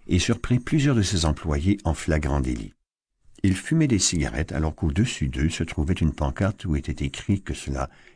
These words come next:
était strictement interdit. Schwab leur a-t-il indiqué la pancarte d'un doigt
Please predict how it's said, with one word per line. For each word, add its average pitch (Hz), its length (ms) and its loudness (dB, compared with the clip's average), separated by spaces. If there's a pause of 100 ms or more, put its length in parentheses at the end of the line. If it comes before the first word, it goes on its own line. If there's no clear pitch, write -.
était 85 220 0
strictement 80 680 0
interdit. 67 480 -6 (1080)
Schwab 82 320 4
leur 73 160 6
a-t-il 71 260 0
indiqué 71 320 -2
la 67 140 -2
pancarte - 540 -2
d'un 67 180 0
doigt 65 260 -4